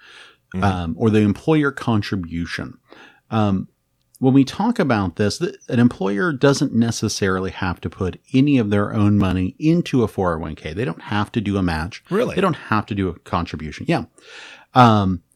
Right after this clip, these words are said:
Speaker 2: now, if, if they're looking to really, I think, uh, maximize participation and really get
Speaker 1: Yeah.
Speaker 2: the most out of a retirement plan, I, I'd probably really encourage an employer to look at doing some sort of match or contribution there.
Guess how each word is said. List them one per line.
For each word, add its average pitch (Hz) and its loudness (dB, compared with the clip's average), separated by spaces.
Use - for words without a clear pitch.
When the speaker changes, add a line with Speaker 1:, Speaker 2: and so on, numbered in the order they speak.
Speaker 2:
now, 139 2
if, 151 2
if 156 -4
they're 151 4
looking 196 0
to 135 2
really, 113 -2
I 101 0
think, 98 -2
uh, 95 -4
maximize 113 2
participation 113 -2
and 104 0
really 180 0
get 151 -2
Speaker 1:
Yeah. 104 -2
Speaker 2:
the 107 2
most 98 0
out 98 -4
of 90 -8
a 90 -4
retirement 82 -6
plan, 110 -2
I, - -6
I'd 175 2
probably 139 2
really 104 4
encourage 101 0
an 95 -2
employer 98 2
to 101 -4
look 101 -2
at 98 -4
doing 90 -2
some 120 2
sort 104 2
of 90 -2
match 87 -2
or 92 -8
contribution 85 -6
there. 82 -8